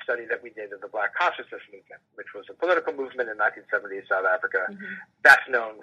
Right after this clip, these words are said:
Speaker 1: for its, um, leader, Steve Biko, who was later killed by the apartheid government in nineteen seventy-seven. And I was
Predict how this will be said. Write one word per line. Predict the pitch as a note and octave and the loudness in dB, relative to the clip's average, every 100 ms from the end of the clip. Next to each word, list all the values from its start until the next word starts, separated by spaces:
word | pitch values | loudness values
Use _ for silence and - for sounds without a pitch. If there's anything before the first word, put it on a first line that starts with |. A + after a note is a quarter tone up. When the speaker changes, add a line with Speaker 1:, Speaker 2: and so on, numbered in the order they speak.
| - | -14
Speaker 1:
for | G#2+ G2+ G2 F#2+ | -6 -2 0 -2
its, | G#2+ G2 - - - A2+ | -4 -8 -10 -14 0 4
um, | G#2 - F2 - _ B2+ | 4 2 -12 -20 _ -10
leader, | A#2+ G#2+ G2+ | -2 0 0
Steve | - G#2+ - | -2 -12 -2
Biko, | F3+ E3 B2 F2+ - - - - | -2 2 0 -2 -8 -12 -12 -10
who | A#2 A2+ | -10 -8
was | G#2 G2+ | -8 -8
later | G#2+ G#2 G#2 - | -4 0 0 2
killed | B2+ G#2 F#2+ | 0 0 -2
by | - | -2
the | F#2+ | 0
apartheid | F#2 F#2+ - F#2 F#2+ | 2 2 4 2 6
government | D3+ B2+ G2 | 6 6 -2
in | F#2 F#2 | -2 0
nineteen | F#2 F#2+ | -2 -4
seventy-seven. | - F#2 F2+ - A2 G#2 - _ - - - - - - | -6 -6 -10 2 4 4 -2 _ -16 -12 -10 -12 2 8
And | D3+ D3+ | 10 12
I | C3+ | 10
was | D3+ | 10